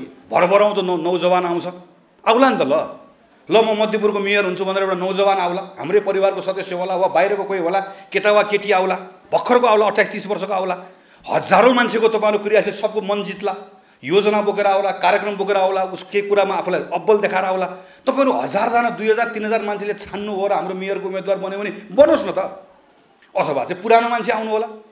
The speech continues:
अहिलेसम्म न्याय नपाएको, दुःख गरेको, इतिहास बनाएको मान्छे आउला। यतिको मान्छे काबिल छ, योग्य छ, इमान्दार छ, कहिले अवसर पाएको छ, यसलाई दिनुपर्छ भने तपाईँले मत दिनु होला। त्यो छान्ने जिम्मा किन एकजनालाई दिने?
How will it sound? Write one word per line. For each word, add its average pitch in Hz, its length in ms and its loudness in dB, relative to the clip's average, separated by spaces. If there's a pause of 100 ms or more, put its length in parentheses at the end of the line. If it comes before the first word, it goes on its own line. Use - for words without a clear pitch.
(280)
अहिलेसम्म 220 380 2
न्याय 208 260 0
नपाएको, 202 420 -4
दुःख 175 220 -2
गरेको, 208 320 0
इतिहास 190 320 -2
बनाएको 190 300 -4
मान्छे 180 220 -8
आउला। 180 240 -6 (420)
यतिको 214 320 -2
मान्छे 196 300 -2
काबिल 185 420 0
छ, 170 80 -10
योग्य 190 520 -2
छ, - 120 -4
इमान्दार 196 560 2
छ, 196 100 -4 (400)
कहिले 233 180 6
अवसर 208 340 0
पाएको 196 280 0
छ, 175 40 -8
यसलाई 196 260 -2
दिनुपर्छ 190 420 -4
भने 180 140 -4
तपाईँले 185 260 -4
मत 214 160 -2
दिनु 208 220 -6
होला। 196 140 0 (600)
त्यो 302 100 0
छान्ने 262 480 0
जिम्मा 269 280 2
किन 285 160 -2
एकजनालाई 220 380 0
दिने? 165 180 -6